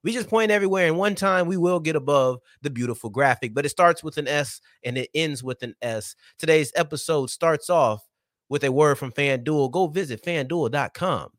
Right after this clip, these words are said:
slash locked on to make every moment more.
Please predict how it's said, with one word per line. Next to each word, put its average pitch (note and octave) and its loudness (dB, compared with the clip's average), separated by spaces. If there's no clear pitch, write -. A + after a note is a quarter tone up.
slash E3 -2
locked D#3 0
on A#2 -2
to - -8
make B2 -2
every D#3+ -4
moment A#2+ -4
more. E3 -2